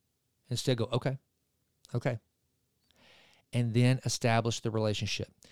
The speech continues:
Because whenever they tell, tell you, the person they're meeting for the first time, they need the one point five million, they're telling a stranger.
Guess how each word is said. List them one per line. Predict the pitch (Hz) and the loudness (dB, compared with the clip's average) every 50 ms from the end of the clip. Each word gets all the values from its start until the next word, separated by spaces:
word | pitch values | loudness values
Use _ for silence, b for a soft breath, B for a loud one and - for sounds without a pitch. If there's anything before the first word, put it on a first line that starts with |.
| b b b b b b b _ | b b b b b b b _
Because | - 127 - - 143 135 120 | -4 -2 2 2 4 4 4
whenever | 120 127 127 135 156 196 226 269 | 2 2 2 4 4 4 4 4
they | 226 220 202 190 | 4 4 4 4
tell, | - - - 156 156 156 151 147 135 120 - _ _ _ _ _ _ _ _ _ _ _ _ _ _ - 123 - _ _ _ | 2 0 2 6 6 8 8 8 6 4 0 _ _ _ _ _ _ _ _ _ _ _ _ _ _ -18 -18 -18 _ _ _
tell | - - 156 151 156 | 2 4 6 8 8
you, | 143 117 113 117 139 160 143 113 98 95 104 - | 6 6 4 6 8 10 10 8 6 2 -2 -2
the | - - | 4 6
person | - - 160 175 - - 170 | 8 8 8 8 6 4 4
they're | 160 160 156 | 4 4 2
meeting | 143 135 135 139 135 120 117 110 | 4 4 4 4 4 2 2 0
for | - 127 | 0 0
the | 113 117 | 0 0
first | - 127 127 117 - - | 2 2 0 0 0 0
time, | 131 127 123 120 | 0 0 2 2
they | 113 110 | 2 2
need | 110 117 120 | 2 2 2
the | 123 | 2
one | 123 131 123 | 2 2 0
point | - 139 120 - | 0 -2 0 0
five | 127 123 120 | 0 0 0
million, | 123 127 127 131 127 131 B B B B B B B _ | 0 -2 -2 -2 -2 -4 B B B B B B B _
they're | - 131 | 2 2
telling | 123 - - 147 151 156 160 151 | 4 4 4 2 4 4 2 2
a | 139 | 0
stranger. | - - - - 117 107 101 95 92 95 87 104 | 0 -2 -2 -2 -2 -2 -2 -2 -4 -8 -10 -12